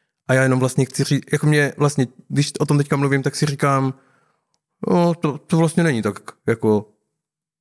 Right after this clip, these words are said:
hrozný v něčem, jo. Myslím si, že to má nějaký důsledky, o tom se pak budeme bavit.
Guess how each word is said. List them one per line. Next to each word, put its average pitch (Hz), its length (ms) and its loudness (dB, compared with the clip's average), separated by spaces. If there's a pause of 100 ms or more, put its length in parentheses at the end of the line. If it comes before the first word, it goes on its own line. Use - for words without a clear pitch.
(180)
hrozný 113 420 2
v 101 60 2
něčem, 104 540 0 (180)
jo. 139 260 -2 (320)
Myslím 180 460 2
si, - 80 -4
že 170 60 -4
to 170 60 0
má 156 100 2
nějaký 156 220 2
důsledky, 143 380 -2
o - 20 0
tom 147 140 0
se 147 80 -2
pak 143 140 0
budeme 131 220 0
bavit. 156 360 0